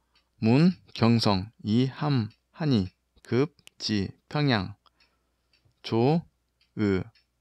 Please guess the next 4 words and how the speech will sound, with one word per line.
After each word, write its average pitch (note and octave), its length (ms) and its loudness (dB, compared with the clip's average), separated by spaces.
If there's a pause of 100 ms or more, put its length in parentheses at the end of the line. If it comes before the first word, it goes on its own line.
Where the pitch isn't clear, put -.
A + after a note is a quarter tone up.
제신 A#2+ 540 0 (1800)
하니 C3+ 460 2 (580)
대헌 A2 480 0 (580)
이향복 A#2 580 0